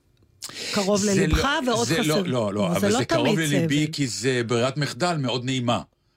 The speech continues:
Speaker 2: אבל זה עדיין ברירת מחדל. אם תשאלי אותי היום, היום אתה רוצה לעשות את הסדר האולטימטיבי שלך,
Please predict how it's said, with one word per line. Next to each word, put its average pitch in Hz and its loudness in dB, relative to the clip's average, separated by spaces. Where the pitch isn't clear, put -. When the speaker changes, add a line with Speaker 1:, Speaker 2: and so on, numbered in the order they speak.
Speaker 2:
אבל 95 -12
זה 110 -2
עדיין 131 2
ברירת 123 0
מחדל. 110 -2
אם 123 -2
תשאלי 139 2
אותי 143 0
היום, 131 2
היום 147 2
אתה 139 -4
רוצה 117 -2
לעשות 127 -4
את - -10
הסדר 139 0
האולטימטיבי 123 -2
שלך, 107 -2